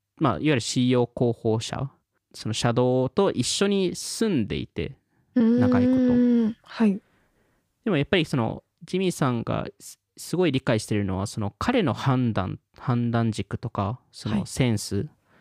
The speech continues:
Speaker 2: はい。はい。
Speaker 1: えー、そのリプレイスってやっぱりすごいしにくくて、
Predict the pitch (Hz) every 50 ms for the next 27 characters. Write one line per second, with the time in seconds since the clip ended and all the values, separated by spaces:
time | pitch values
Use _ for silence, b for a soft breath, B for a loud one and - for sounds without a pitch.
0 | _ _ - - 220 214 113 - - - - - 135 - _ _ - - - -
1 | 117 101 101 110 117 - - - 233 247 240 214 - - - 196 170 151 151 -
2 | - 143 - - - - - 120 135 175 175 - - - 113 107 107 - - -
3 | - - - 95 - 135